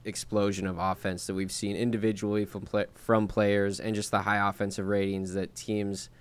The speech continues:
have put up this year. And an underperforming team we talked about earlier, uh, was the Chicago Bulls. And right now,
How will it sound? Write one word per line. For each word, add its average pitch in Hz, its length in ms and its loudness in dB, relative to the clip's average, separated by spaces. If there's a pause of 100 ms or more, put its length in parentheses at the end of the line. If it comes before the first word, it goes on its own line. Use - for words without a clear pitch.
(380)
have 120 260 2
put 127 160 6
up 120 160 4
this 107 240 -2
year. 104 300 2 (440)
And 131 240 4
an 123 80 4
underperforming 143 680 4
team 139 140 2
we 123 100 4
talked 113 300 0
about 107 220 4
earlier, 104 460 2 (600)
uh, 107 180 4
was 113 180 2
the 110 60 -4
Chicago 123 460 2
Bulls. 107 400 2
And 107 220 -4
right 143 220 4
now, 113 460 2